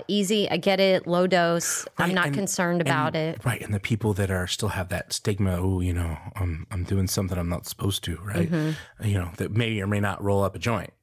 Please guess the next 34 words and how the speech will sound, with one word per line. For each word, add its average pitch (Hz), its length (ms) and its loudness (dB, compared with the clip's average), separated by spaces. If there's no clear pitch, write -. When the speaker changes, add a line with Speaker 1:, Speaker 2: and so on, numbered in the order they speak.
Speaker 1:
Yeah. 165 200 2
Speaker 2:
They'll 139 60 -2
pop 123 180 0
a - 60 -8
candy, 98 480 -4
you 131 120 0
Speaker 1:
Yeah. 165 80 4
Speaker 2:
know? 190 140 0
They'll, 156 180 2
they'll, 170 220 2
they'll 175 200 4
take 165 260 0
a, 120 220 2
they'll 170 100 0
try 147 200 2
a 107 80 0
popsicle, 180 960 -2
you 170 80 -2
know? 185 360 2
They'll, 135 140 2
they'll 117 160 2
have 110 220 0
a, 95 180 -2
a, 113 80 -4
one 123 140 0
of 107 60 -2
these 107 140 0
awesome 104 320 -2
drinks, 117 480 -2
you 131 100 0
know? 143 220 2
Speaker 1:
Yeah. 147 280 0
Speaker 2:
I 107 40 0
mean, 92 400 -2